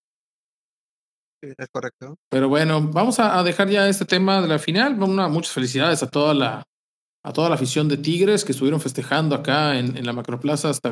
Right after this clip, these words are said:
Speaker 2: las cinco o seis de la mañana. Se lo merecen, fue un torneo bastante convoluto y al final, bueno, lo terminan, y pues, debo decir yo, inesperadamente,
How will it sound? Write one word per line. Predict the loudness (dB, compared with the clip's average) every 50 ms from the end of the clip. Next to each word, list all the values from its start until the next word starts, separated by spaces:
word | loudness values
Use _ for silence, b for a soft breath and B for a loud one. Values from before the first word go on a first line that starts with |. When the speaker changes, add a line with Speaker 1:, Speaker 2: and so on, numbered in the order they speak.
| -4 -6
Speaker 2:
las | -6 -4 -4
cinco | -4 -2 -2 -2
o | 0
seis | 0 0 2
de | 2
la | 2 2
mañana. | 0 0 2 2 2 2 2 0 -4 -10 _ _ _ _ _ _ _ _ _ _ _ 0
Se | 2 2
lo | 4
merecen, | 4 4 4 4 4 4 4 4 4
fue | 4 4 4
un | 4
torneo | 4 2 4 4 4
bastante | 2 2 2 0 0 -2 0 0 0 0 0
convoluto | 0 0 2 2 4 2 2 2 0 0 0 2
y | 0
al | 0
final, | 0 0 0 0 2 2
bueno, | 2 2 2 2
lo | 0 0
terminan, | 2 2 2 2 2 2 2 2 2 2 0 0
y | -2 -2 -4 -2
pues, | -2 -2 -4 -2 0 0
debo | 0 2 2
decir | 0 2 2 2 4 4
yo, | 4 4
inesperadamente, | 4 2 2 0 0 0 0 0 2 2 2 2 0 -2 -2 -2 -4 -4